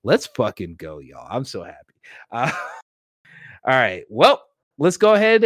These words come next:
and arrange these. Uh, so I'm feeling,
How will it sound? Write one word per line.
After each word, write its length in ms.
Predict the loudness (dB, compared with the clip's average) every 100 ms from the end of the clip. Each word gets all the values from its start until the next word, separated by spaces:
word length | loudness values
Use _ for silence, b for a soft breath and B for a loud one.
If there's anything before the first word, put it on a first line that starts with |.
| 2
and 320 | 0 2 0
arrange 480 | 0 0 0 -2 -6
these. 380 | -10 -14 -16 -8
Uh, 400 | -4 -2 -2 -4 -8 _ _ _ _ _ _ -20 -2
so 200 | 2 4
I'm 180 | 2 2
feeling, 600 | 0 2 4 2 0